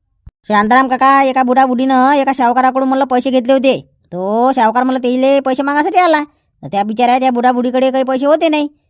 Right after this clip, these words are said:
तर काय करावं म्हणलं, तर तो सावकार म्हणे तुमचे बकऱ्या आणि ते बोकडेच घेऊन जातो म्हणे. मी म्हणलं बा एवढे मोठे बोकडे ना मग बकऱ्या म्हणलं पाच हजार रुपयासाठी,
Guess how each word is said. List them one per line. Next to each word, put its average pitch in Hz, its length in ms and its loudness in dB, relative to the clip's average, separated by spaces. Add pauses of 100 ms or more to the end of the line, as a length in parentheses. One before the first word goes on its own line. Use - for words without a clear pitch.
(260)
तर 180 140 -8
काय 254 220 0
करावं 277 220 0
म्हणलं, 285 400 2
तर 269 80 -6
तो 269 120 -2
सावकार 262 320 0
म्हणे 302 360 -2
तुमचे 285 240 -2
बकऱ्या 269 280 -2
आणि 285 80 -4
ते 277 280 2
बोकडेच 269 300 -2
घेऊन 254 160 -4
जातो 285 180 -2
म्हणे. 294 220 0 (440)
मी 185 160 -8
म्हणलं 240 260 -2
बा 240 240 2
एवढे 254 240 -2
मोठे 262 160 -4
बोकडे 240 280 -4
ना 269 80 -6
मग 254 140 -2
बकऱ्या 220 300 -2
म्हणलं 247 160 -2
पाच 233 180 -2
हजार 226 180 -4
रुपयासाठी, 233 580 -2